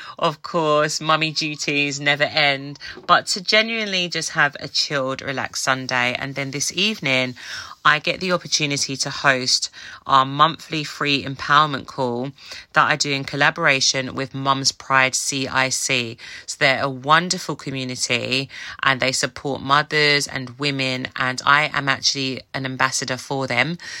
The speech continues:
So I'm a very proud ambassador for Mum's Pride, and we try to, on the first of, the first Sunday of every month, we try to host these three empowerment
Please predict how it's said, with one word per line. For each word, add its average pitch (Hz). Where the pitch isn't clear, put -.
So 147
I'm 131
a -
very 147
proud 143
ambassador 131
for -
Mum's 123
Pride, 123
and 127
we 160
try 196
to, 202
on 180
the 170
first 160
of, 147
the 151
first 185
Sunday 160
of 147
every 175
month, 135
we 139
try 143
to 143
host 139
these 127
three 147
empowerment 127